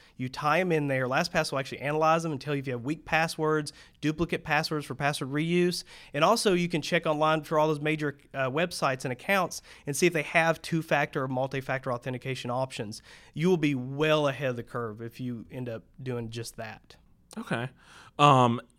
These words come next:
Speaker 2: and I think also realizing probably there's only so much you can do,
Speaker 1: Right.
Speaker 2: right? Short of, uh, unplugging and going and living in a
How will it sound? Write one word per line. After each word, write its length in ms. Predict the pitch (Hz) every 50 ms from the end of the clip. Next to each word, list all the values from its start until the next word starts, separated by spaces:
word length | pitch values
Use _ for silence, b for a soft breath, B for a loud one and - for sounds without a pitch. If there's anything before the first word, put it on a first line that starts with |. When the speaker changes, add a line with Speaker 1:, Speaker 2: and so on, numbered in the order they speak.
| _ _
Speaker 2:
and 360 | - 147 151 143 151 156 147
I 40 | 147
think 200 | 139 - 151 131
also 280 | 123 123 120 - 127 117
realizing 720 | 104 101 107 107 107 107 104 101 101 98 98 101 95 92
probably 480 | - - 113 107 104 98 98 98 98
there's 160 | 95 110 107 120
only 160 | 120 107 95
so 160 | - - 107
much 220 | 95 95 87 -
you 80 | 85 78
can 160 | - 80 80
do, 320 | 85 82 76 71 69 69 -
Speaker 1:
Right. 200 | - 143 131 92
Speaker 2:
right? 140 | 90 85 -
Short 260 | - - 107 98 95
of, 320 | 98 92 90 87 87 - - B B B B B B B B
uh, 220 | 104 101 95 95 -
unplugging 600 | - 104 92 - - 110 98 95 101 95 92 92
and 120 | 90 87
going 240 | 95 92 92 92 92
and 80 | 90
living 220 | 92 87 92 92 90
in 120 | 90 90
a 100 | 87 85